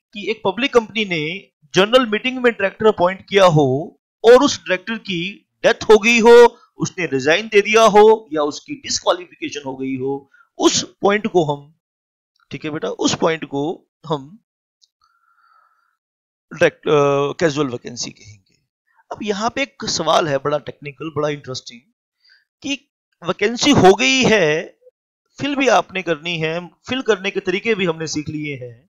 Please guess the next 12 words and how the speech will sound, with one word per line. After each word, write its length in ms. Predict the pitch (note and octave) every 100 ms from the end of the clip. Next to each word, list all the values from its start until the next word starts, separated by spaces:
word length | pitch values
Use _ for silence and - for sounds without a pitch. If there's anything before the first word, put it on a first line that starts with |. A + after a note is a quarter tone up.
| _ _ _ _ _ _ -
पर 240 | F#4 - -
सवाल 400 | - F#3 G3 C#4+
ये 180 | B3+ B3+
है 480 | E3+ D3+ F3 - _ _
कि 180 | C4 -
is 100 | A#3 D#4+
it 120 | C4
mandatory 560 | G3 E3+ E3+ F3 -
to 140 | G3+ D4+
fill 200 | D4 C#4
casual 380 | A#3+ G#3+ A#3+ A3
vacancy? 420 | G3+ E3 B2+